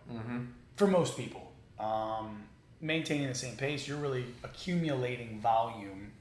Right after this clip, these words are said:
Speaker 2: at a sub-maximal effort. It's kind of the goal, which is very much improving your fitness.
Speaker 1: Right.
Speaker 2: Whereas, what would be the benefit of, like, negative splits? Why would I wanna do that?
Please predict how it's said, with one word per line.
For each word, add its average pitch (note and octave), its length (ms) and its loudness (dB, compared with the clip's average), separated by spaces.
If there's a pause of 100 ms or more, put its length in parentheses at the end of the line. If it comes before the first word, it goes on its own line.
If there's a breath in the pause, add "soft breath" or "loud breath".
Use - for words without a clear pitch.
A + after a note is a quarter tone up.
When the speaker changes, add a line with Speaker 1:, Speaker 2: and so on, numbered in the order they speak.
(120)
Speaker 2:
at A2+ 200 2
a G#2+ 280 -6 (140)
sub-maximal G#2+ 840 -2
effort. - 280 -14 (360)
It's - 140 -12
kind G#2+ 160 -6
of G2 60 -10
the G2+ 80 -10
goal, - 320 -12
which C#3+ 160 -2
is C#3+ 100 0
very E3+ 400 6
much D#3 220 6
improving C#3 580 0
your A2+ 160 -2
fitness. G#2 720 -8
Speaker 1:
Right. A2+ 180 0 (600)
Speaker 2:
Whereas, C3 1120 6 (840)
what D#3+ 240 0
would D#3+ 160 0
be D3+ 180 2
the C#3 80 0
benefit C#3 420 0
of, B2 140 -4
like, A2 340 -4
negative A#2 400 -4
splits? - 480 -10
Why B2 180 4
would A2+ 100 0
I G#2 100 -2
wanna G#2 260 -4
do F#2+ 80 -12
that? - 300 -8